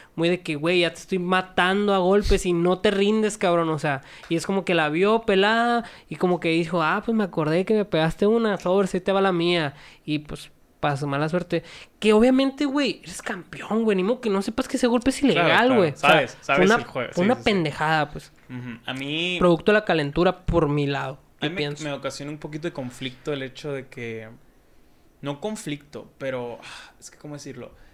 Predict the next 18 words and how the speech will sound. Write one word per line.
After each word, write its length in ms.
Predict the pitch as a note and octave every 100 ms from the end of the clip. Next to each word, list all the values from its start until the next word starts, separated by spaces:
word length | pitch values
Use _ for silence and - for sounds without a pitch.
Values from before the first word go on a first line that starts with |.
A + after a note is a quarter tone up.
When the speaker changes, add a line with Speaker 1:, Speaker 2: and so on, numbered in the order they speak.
| - -
Speaker 2:
Esta, 320 | C#3+ - - -
a 60 |
lo 100 | D3+
mejor 120 | C3+ B2
porque 160 | D3
yo 40 | C3+
me 60 | C3+
acostumbré 340 | - B2+ A#2
con 100 | B2+
la 60 | A#2+
W 260 | A#2+ A#2+
W 200 | B2 B2+ A#2+ A#2+
E, 20 |
güey, 120 | A#2+ A#2+
pero 120 | B2
en 40 |
la 60 | A#2+
W 180 | A#2+